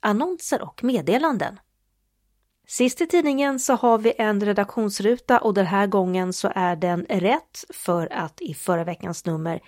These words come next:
så var det en felaktig ruta som kom med.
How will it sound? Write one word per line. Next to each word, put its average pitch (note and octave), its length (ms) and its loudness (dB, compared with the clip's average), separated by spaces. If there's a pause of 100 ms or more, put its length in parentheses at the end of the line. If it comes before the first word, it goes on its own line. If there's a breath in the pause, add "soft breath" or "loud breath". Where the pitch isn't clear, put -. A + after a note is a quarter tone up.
(300 soft breath)
så - 180 2
var B3+ 200 6
det B3+ 80 6
en A#3+ 160 0
felaktig E3 1040 -2
ruta - 300 -4
som F#3 240 2
kom F3+ 200 0
med. - 220 -6